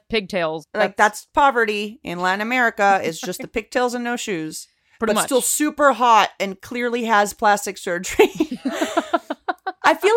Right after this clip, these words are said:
Speaker 2: like it does represent a lot of the beauty standards in Latin America, though. Like,
Speaker 1: Yeah.
Speaker 2: even if they wanna cast someone that represents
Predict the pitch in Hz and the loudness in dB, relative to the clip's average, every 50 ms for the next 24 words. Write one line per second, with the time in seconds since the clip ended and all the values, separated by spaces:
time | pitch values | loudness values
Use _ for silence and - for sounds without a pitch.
0 | 508 415 - 359 294 254 - 285 277 269 254 254 269 262 - 277 277 240 202 214 | 4 4 2 -2 -4 0 2 2 2 2 2 0 -2 -2 0 -4 -4 -4 -4 -6
1 | 208 208 202 196 185 190 196 190 175 175 170 175 170 180 - - 170 156 160 160 | -4 -4 -2 0 0 0 -2 -4 -8 -10 -10 -10 -10 -10 -10 -8 -8 -8 -8 -8
2 | 156 156 160 - 156 156 160 151 180 180 202 240 302 311 269 - 208 170 160 156 | -10 -10 -10 -12 -10 -10 -10 -8 -8 -8 -4 -2 0 -2 0 -2 -2 -2 -2 0
3 | 160 160 156 156 - _ _ _ - 156 151 147 147 147 156 165 _ - 226 262 | 0 0 -2 -2 -4 _ _ _ -14 -12 -10 -10 -10 -12 -14 -18 _ -6 -2 -2
4 | 262 269 294 277 285 285 - - 254 247 240 214 226 226 220 214 214 - 196 202 | 0 0 2 0 0 -2 -2 -4 -4 -4 -2 0 0 0 0 -2 -6 -6 -2 2
5 | 196 202 196 - - _ - - - 208 190 185 180 175 175 175 175 175 156 160 | 2 2 2 -2 -8 _ -10 -8 -4 -2 -2 -2 -2 -2 -2 -2 -4 -4 -8 -2
6 | 165 185 175 - - _ _ 185 196 175 - 190 185 170 156 185 190 190 185 - | 0 2 2 2 -2 _ _ -2 -2 -2 0 -2 -6 -4 -2 -2 -2 -2 -2 -8
7 | - - | -10 -14